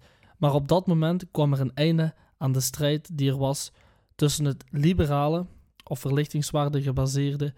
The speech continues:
Westen en zijn laatste grote vi-, ideologische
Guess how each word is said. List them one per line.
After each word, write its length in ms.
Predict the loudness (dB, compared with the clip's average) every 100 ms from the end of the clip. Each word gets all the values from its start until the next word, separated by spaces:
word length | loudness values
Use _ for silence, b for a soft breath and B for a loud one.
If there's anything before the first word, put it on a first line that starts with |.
| b b
Westen 460 | -2 -2 -2 -4 -6 b b b b
en 120 | 0
zijn 180 | 2 2
laatste 540 | 2 0 -2 -4 -8 -10 -10
grote 520 | -2 0 0 -4 -8
vi-, 280 | -6 -2 -2
ideologische 800 | 0 2 2 2 0 -2 -6 -8